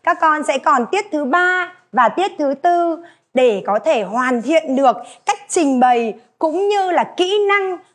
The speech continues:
viết và hoàn thành đoạn văn. Cô tin rằng sau tiết học thứ ba và thứ tư, cộng với thái độ học tập tích cực của ngày hôm nay, thì mỗi bạn trong lớp bốn A chúng ta sẽ hoàn thành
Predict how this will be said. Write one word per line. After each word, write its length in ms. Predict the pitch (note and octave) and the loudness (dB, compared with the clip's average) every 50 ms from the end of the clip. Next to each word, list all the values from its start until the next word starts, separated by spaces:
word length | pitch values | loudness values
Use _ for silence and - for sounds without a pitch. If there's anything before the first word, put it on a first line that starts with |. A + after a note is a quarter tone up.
| _ - | _ -8
viết 240 | A#3+ A#3 F#4 A4 - - - - - | -2 0 0 0 0 -2 -8 -8 -4
và 100 | - B3+ | 0 0
hoàn 320 | A#3 G#3 B3 B3+ B3 A3 G3+ | 0 2 2 0 0 0 -2
thành 260 | A#3+ C4 A#3+ A3+ G#3+ | -2 -2 -2 0 0
đoạn 240 | A#3+ A#3 A#3+ B3 A#3+ | 0 0 0 0 0
văn. 280 | D4+ D4+ D4+ D4+ D4 B3 - _ _ _ _ _ - | 2 2 2 0 -4 -6 -10 _ _ _ _ _ 2
Cô 140 | F4+ F4+ F4 F4+ - | 2 2 2 2 0
tin 260 | G4+ G4+ G4+ F#4+ F4+ | 0 2 2 2 2
rằng 320 | - E4+ D#4 C4+ A#3+ A3+ F#3 - - _ - - - - - - - _ _ _ _ _ _ _ _ _ | 2 2 2 0 -2 -4 -8 -12 -16 _ -14 -14 -14 -14 -16 -18 -20 _ _ _ _ _ _ _ _ _
sau 320 | - - F#4+ F4+ E4+ F4 | -4 0 2 4 4 2
tiết 180 | - G#4+ A4+ F#4 | 2 0 -2 0
học 180 | E4+ G#3 - - | -2 -2 -2 -2
thứ 100 | B3+ B3 | -4 -2
ba 320 | A3 B3+ D4 D4 C#4+ C#4 B3 | 0 0 0 2 0 0 0
và 120 | A#3 A3 | 0 -2
thứ 200 | G#3 - A3 A3 G#3+ - | -2 -2 -4 -4 -2 -2
tư, 340 | D#4+ D#4+ D#4 D4+ D4 C4+ A#3+ - _ _ _ _ _ - | -2 0 0 0 -2 -4 -8 -12 _ _ _ _ _ 0
cộng 260 | - - A3 C4+ A#3+ | 0 2 2 0 0
với 280 | C4 B3+ A#3+ A#3 A#3+ C#4+ | 2 2 2 2 2 0
thái 200 | - B3+ A#3 B3+ | 0 2 2 2
độ 80 | E4+ D#4+ | 2 2
học 160 | A#3+ B3 - - | 0 0 0 0
tập 140 | A#3 A3+ - - | -2 0 0 -4
tích 160 | G#4+ - - | -4 -2 -2
cực 180 | D#4+ B3 - | -4 -4 -4
của 100 | - G3+ | -4 -6
ngày 140 | F#3+ G3+ G3+ | -6 -6 -8
hôm 240 | G3 A#3+ C4 B3+ B3+ | -6 -6 -6 -4 -4
nay, 320 | B3+ C4 B3+ B3+ B3+ A#3+ B3+ - _ _ _ - | -4 -4 -4 -4 -6 -6 -10 -16 _ _ _ -4
thì 140 | A#3+ A3 | -2 -2
mỗi 360 | G#3 G#3+ A3+ C4 D#4 - G#4+ G#4+ | -2 0 2 2 2 2 2 2
bạn 180 | G#4+ G4+ E4+ D4+ - | 2 2 2 0 -2
trong 100 | D#4 C#4 | -2 0
lớp 180 | C#4+ F4 - - | 2 2 2 2
bốn 160 | B3 A3+ A3+ | 0 0 0
A 200 | A#3+ C4+ C4 B3+ - | 0 -2 -2 -2 -2
chúng 160 | B3+ A3 A3 | -4 -6 -4
ta 380 | A#3+ C4+ C4+ C4 B3 A#3+ - - - _ - | -2 -2 0 0 -2 -2 -4 -8 -18 _ -8
sẽ 180 | - C#4+ D4+ | -4 -2 -2
hoàn 380 | E4+ D#4+ E4+ E4 D4+ C4 A#3+ G#3+ | 0 0 2 2 2 2 0 -2
thành 320 | G#3+ B3+ B3+ A#3 G#3+ G3 | -4 -4 -4 -4 -4 -6